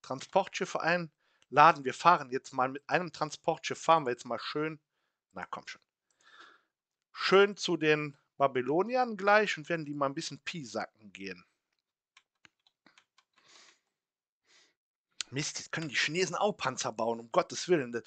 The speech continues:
das Spiel nimmt eine unvorhergesehene Wendung. Das ist ja jetzt gar nicht so gut für uns. Jetzt müssen wir hier wieder zittern, hör mal. So, hier baue ich auch mal ein Bahngleis rüber.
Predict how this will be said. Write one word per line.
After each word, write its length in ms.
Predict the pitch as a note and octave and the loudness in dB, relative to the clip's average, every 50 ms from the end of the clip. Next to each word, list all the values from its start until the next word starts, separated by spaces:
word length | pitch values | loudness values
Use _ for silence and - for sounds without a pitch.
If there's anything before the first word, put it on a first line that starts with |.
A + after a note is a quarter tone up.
| - - - - - - | -8 -12 -12 -12 -12 -8
das 100 | - A#2+ | -4 -2
Spiel 320 | - - - G3 G#3+ G3+ | -2 -2 -2 -2 -2 0
nimmt 220 | E3+ E3+ F3+ - - | 0 -2 -4 -2 0
eine 200 | D3+ D#3 D#3 D3+ | 0 2 2 0
unvorhergesehene 960 | - A3+ A3 - - F3 D#3+ E3 F3+ F3 D#3 D3 C3 E3+ F#3+ E3+ C#3+ C3 B2+ | -2 -4 -4 -4 -2 -2 2 2 0 0 0 -4 -2 0 0 0 0 2 2
Wendung. 380 | D#3+ F#3 G3 D#3 A#2 A2 A2+ | 2 2 0 -4 -8 -8 -6
Das 120 | A2+ A#2 B2 | -6 -6 -6
ist 140 | B2 - | -4 0
ja 180 | - C3+ C3 C3 | 0 2 2 2
jetzt 280 | C3 B2+ C3+ - - - | 0 -2 -4 -6 -4 0
gar 160 | - D#3 F3+ | 2 2 2
nicht 160 | E3 C3+ - | 2 -2 -6
so 120 | - - A#2 | -8 -8 -8
gut 260 | A2+ A2 A2+ G#2+ - | _ -16 -16 -14 -10
für 160 | - - A#2+ | -6 -6 -6
uns. 420 | - B2 A#2 A2 G#2 - - - - - - - - - - - _ | -6 -6 -8 -8 -10 -12 -12 -14 -14 -16 -20 -20 -20 -20 -20 -20 _
Jetzt 140 | - - | -14 -8
müssen 260 | E3 F3 F3 - E3 D3 | -6 -6 -4 -4 -2 -2
wir 60 | C3 | -2
hier 180 | C3+ D#3+ F3+ | 0 0 -2
wieder 240 | D#3 C#3+ C3 B2 - - | 0 2 0 0 0 -4
zittern, 480 | - - - D3 - - B2+ G#2+ G#2 G2+ | -6 -4 -4 -4 0 0 0 0 0 -10
hör 80 | B2 A2 | -10 -10
mal. 240 | G#2 G#2 G2+ G2+ _ _ - - - - - _ _ _ _ | -10 -10 -14 -16 _ _ -20 -20 -20 -20 -20 _ _ _ _
So, 120 | - B2 A2 | -6 -4 -2
hier 160 | A#2 B2+ B2+ | -2 -2 0
baue 140 | C#3+ D3 C#3 | 0 -2 0
ich 120 | - - | -2 -4
auch 100 | D3 D#3+ | -4 -2
mal 160 | E3+ F3 E3+ | -2 -2 -2
ein 60 | E3+ | 2
Bahngleis 680 | D#3 F3+ E3+ E3+ F3 F3+ E3+ - E3+ E3 F3 F3 - - | 4 4 4 4 2 0 -2 0 0 0 0 0 -4 -8
rüber. 400 | F#3 F#3 F3+ F3+ F3 F3 F#3 - | -8 -6 0 2 2 2 2 -2